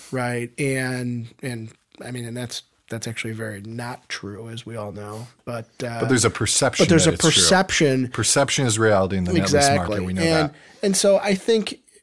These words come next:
Speaker 1: right, because, because people are paying these bills, right? They're paying the Amazon bill. They're paying the, the doctor's office bill. And they're saying to themselves, "Well, somebody's on the other end of that bill."
Speaker 2: Sure.
Speaker 1: Right?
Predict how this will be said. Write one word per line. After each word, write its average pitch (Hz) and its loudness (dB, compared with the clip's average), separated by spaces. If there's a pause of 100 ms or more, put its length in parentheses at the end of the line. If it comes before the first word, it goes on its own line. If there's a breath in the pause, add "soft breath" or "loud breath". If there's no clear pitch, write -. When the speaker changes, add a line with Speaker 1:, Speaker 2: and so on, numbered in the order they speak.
Speaker 1:
right, 165 2
because, 165 2
because 156 -2
people 202 -2
are 131 2
paying 143 0
these 117 0
bills, 101 -8 (260)
right? 127 -4
They're 139 0
paying 143 -2
the 120 -4
Amazon 123 -4
bill. 98 -10 (360 loud breath)
They're 135 2
paying 131 -2 (380 loud breath)
the, 120 -2 (120)
the 127 -2
doctor's 110 -2
office 107 -4
bill. 101 -6 (340 loud breath)
And 147 2
they're 147 2
saying 165 2
to 156 -2
themselves, 135 2
"Well, 139 -4
somebody's 196 2
on 120 2
the 110 -2
other 113 -2
end 104 -10 (200)
of 113 -6
that 127 -6
bill." - -10
Speaker 2:
Sure. - -8
Speaker 1:
Right? 147 2